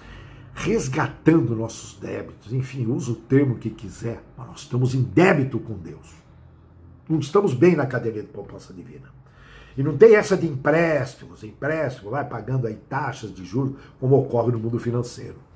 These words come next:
E não é por mero acaso que nós estamos na pátria do Evangelho, né? Puxa, em outras palavras, é, eu fico imaginando a erraticidade. Olha, irmão, nós vamos te colocar lá na pátria do Evangelho,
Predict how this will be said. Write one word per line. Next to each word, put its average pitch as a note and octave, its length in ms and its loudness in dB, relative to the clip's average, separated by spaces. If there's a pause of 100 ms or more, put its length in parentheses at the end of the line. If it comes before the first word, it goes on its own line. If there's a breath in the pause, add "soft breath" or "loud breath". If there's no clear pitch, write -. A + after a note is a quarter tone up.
(680 loud breath)
E F4 140 -8
não G#3+ 120 2
é D3 80 6
por B2+ 160 0
mero A#2 180 -2
acaso G2 440 -10
que A2+ 80 -10
nós G#2 160 -10
estamos G2+ 260 -12
na G#2 100 -8
pátria F#2 420 -12
do F#2+ 120 -10
Evangelho, D#2+ 720 -14
né? A#2+ 220 -10 (200)
Puxa, - 640 -12
em A#2 120 0
outras E3 280 0
palavras, B2 600 0 (640 loud breath)
é, - 320 -6
eu B2 80 -6
fico - 180 -8
imaginando E3 520 4
a E3 40 4
erraticidade. C3 920 0
Olha, F#2+ 200 -2
irmão, G#2 340 -4
nós A2+ 200 -6
vamos E3 160 -6
te - 100 -14
colocar A2+ 520 0
lá C3+ 140 0
na C#3+ 140 -2
pátria G#2+ 500 -8
do F#2+ 80 -10
Evangelho, F#2 640 -8